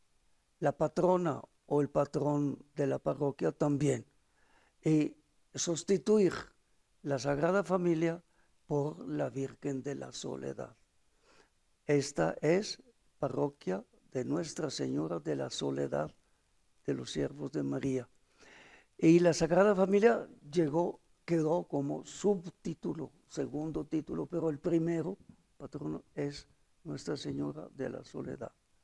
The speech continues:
Y el obispo aceptó, por tanto se quitó la imagen de la familia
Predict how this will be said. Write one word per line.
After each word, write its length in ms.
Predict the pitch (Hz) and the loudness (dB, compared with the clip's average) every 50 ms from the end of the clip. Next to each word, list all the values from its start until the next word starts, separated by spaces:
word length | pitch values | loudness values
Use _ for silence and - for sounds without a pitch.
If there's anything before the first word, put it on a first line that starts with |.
| _ _ _ _ _ _ _ _ _ _ _ _ | _ _ _ _ _ _ _ _ _ _ _ _
Y 280 | - 175 180 196 202 - - | 6 6 6 6 4 0 0
el 180 | 151 156 151 | 0 2 2
obispo 560 | 160 151 165 156 139 123 - - - - - | 4 4 4 4 4 2 0 -2 -4 -4 -4
aceptó, 600 | - 123 - - 143 - - 165 214 214 294 - _ _ _ _ _ _ _ _ _ _ | -6 -6 -2 -2 -2 -2 0 2 4 4 4 2 _ _ _ _ _ _ _ _ _ _
por 160 | - 180 160 151 | -2 0 0 2
tanto 380 | - 180 185 196 190 208 190 | 2 0 0 0 0 0 -2
se 180 | 165 - 156 131 | 0 0 -2 0
quitó 340 | - 147 139 - - 165 170 | 0 0 0 2 2 2 2
la 120 | 156 147 | 2 2
imagen 460 | 139 139 151 156 156 - 175 175 156 | 2 2 2 0 0 -2 -2 -4 -2
de 100 | 147 147 | -2 -2
la 140 | 139 135 127 | -2 -2 -4
familia 540 | - 139 143 151 175 185 180 185 196 226 | -4 -4 -2 0 0 0 0 0 -2 -2